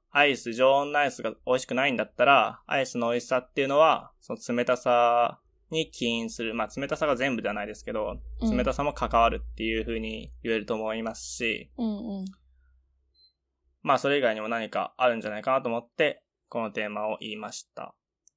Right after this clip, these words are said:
Speaker 2: い。なるほど。
Speaker 1: はい。
Speaker 2: まあ、この季節的にもちょっとアイスを食べることが増えてくると思うんですけど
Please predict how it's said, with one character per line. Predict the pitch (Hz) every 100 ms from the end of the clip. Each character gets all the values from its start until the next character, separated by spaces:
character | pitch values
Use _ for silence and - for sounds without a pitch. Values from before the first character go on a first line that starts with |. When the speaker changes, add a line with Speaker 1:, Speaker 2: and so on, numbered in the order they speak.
| _ _ - - _ _ _ _ _ _ -
Speaker 2:
い。 |
な | 254
る | 240
ほ | 214
ど。 | 196 190 202 - _ _ _ _ _ _ _ _ _ _ _ _ _
Speaker 1:
は | -
い。 | 226
Speaker 2:
ま | 208
あ、 | 180 _ _ _ _ _ _ _ _
こ | -
の | 254 240 233 - _ -
季 | -
節 | 262 254 -
的 | 247 247
に | 233 220
も | 190
ち | -
ょ | -
っ |
と | - -
ア | 208
イ | 196
ス | - 185
を |
食 | 185 190
べ | 185
る | 190
こ | -
と | 202 190
が | 180 - - - _ -
増 | 208
え |
て | 202 220
く | - 190
る | 185
と | - 180
思 | 202 196
う | 185
ん |
で | 190
す | 190 -
け | 190
ど | 208 220